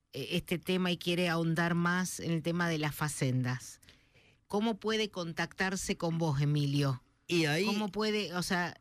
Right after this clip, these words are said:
Speaker 1: para
Speaker 2: ahí
Speaker 1: conversar sobre el tema?
Speaker 2: ahí debería, debería ir al, a, eh, dejarnos algún número, algún contacto en el Sindicato de Luz y Fuerza, Capitán de Fragata Moyano, esquina nueve de Julio, donde está el Cine Selectro, que
Speaker 1: Sí.
Speaker 2: es nuestro, para que se ubiquen.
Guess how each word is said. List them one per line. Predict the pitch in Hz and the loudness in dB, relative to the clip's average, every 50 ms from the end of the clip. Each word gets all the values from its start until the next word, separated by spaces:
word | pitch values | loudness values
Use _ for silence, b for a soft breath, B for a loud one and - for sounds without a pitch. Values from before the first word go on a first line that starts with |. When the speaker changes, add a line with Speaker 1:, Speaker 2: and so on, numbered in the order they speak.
| _ _ _ _ _ _ - - | _ _ _ _ _ _ -10 -4
Speaker 1:
para | - 123 - - - | -2 0 2 2 2
Speaker 2:
ahí | 190 | 2
Speaker 1:
conversar | - 254 247 247 262 254 254 - 285 294 294 | 0 0 0 2 0 0 0 -2 -2 -4 -2
sobre | - 277 254 240 220 | -2 -4 -2 -2 -2
el | 208 180 | -4 -4
tema? | - 170 147 139 143 139 143 139 - - | -6 -6 -6 -4 -4 -4 -4 -4 -4 -4
Speaker 2:
ahí | 117 127 147 165 185 190 | -2 0 2 2 2 2
debería, | 180 180 175 165 151 143 139 156 165 165 131 165 151 120 117 | 2 2 2 2 2 2 2 0 0 0 0 -2 -2 -4 -6
debería | 127 113 120 120 120 120 123 120 143 156 156 151 147 | -6 -2 -2 0 0 0 0 2 2 0 2 0 0
ir | 151 156 156 147 151 | 0 0 0 0 0
al, | 143 139 135 131 127 120 117 117 113 104 - | 0 0 0 0 0 0 0 -2 -2 -4 -6
a, | - 104 104 104 104 | -6 -4 -4 -2 -2
eh, | 107 104 101 104 98 95 101 95 87 90 90 90 | -2 -2 -2 -4 -4 -4 -4 -6 -6 -6 -8 -4
dejarnos | 101 113 110 - 147 147 143 151 156 151 139 135 131 127 123 | -2 -2 -2 0 0 2 2 2 2 2 2 2 2 2 2
algún | 117 120 123 127 131 135 151 175 | 2 2 2 2 2 2 2 2
número, | 202 202 185 180 170 160 147 | 2 0 0 0 0 0 0
algún | 143 143 151 151 147 | 0 0 0 -2 -2
contacto | - 147 147 143 139 202 190 180 156 143 180 165 | -2 -2 -2 -2 -2 -2 -4 -4 -4 -4 -2 0
en | 156 143 | 0 0
el | 139 120 | 0 -2
Sindicato | - - 127 123 120 123 110 - 147 139 - - 143 | -2 -2 -2 0 0 -2 -2 -2 -2 -2 0 0 0
de | 139 135 135 | 0 0 0
Luz | 143 143 139 | 2 2 2
y | 135 127 | 2 0
Fuerza, | - - 202 202 180 156 - 160 143 123 | 0 -2 -2 -2 -2 -2 -2 -4 -4 -2
Capitán | 117 104 101 120 104 - 131 127 135 | -4 -4 -4 -6 -4 -2 -2 0 0
de | 135 | -2
Fragata | 117 - 123 120 127 113 - 127 | -2 -2 -2 -2 -2 -2 -2 -2
Moyano, | 117 117 117 120 131 127 131 123 | -2 -2 0 0 0 0 0 0
esquina | - - - 117 120 117 | -2 -4 -4 -2 0 0
nueve | 120 117 120 127 | 0 0 0 0
de | 127 | 0
Julio, | - - 214 196 175 156 160 170 175 165 | 0 0 0 0 0 0 -2 -2 -2 -2
donde | 131 117 104 107 110 | -2 -2 -2 -4 -4
está | - - 117 | -4 -4 -6
el | 107 | -6
Cine | - - 113 113 110 | -4 -4 -2 -2 -2
Selectro, | - - 117 127 147 143 127 - - 120 | -2 -2 0 0 0 0 -2 -4 -4 -4
que | 104 90 95 | -4 -2 0
Speaker 1:
Sí. | 92 | 0
Speaker 2:
es | 165 | 2
nuestro, | 151 147 139 120 - - 110 117 104 | 2 2 0 0 -2 -6 -8 -8 -8
para | - 85 87 85 | -6 -6 -6 -6
que | 73 71 69 | -8 -10 -12
se | - - - 78 80 78 82 90 | -12 -10 -10 -8 -8 -6 -4 -2
ubiquen. | 101 120 156 156 127 123 143 147 151 156 | 0 2 2 2 0 0 0 0 0 -2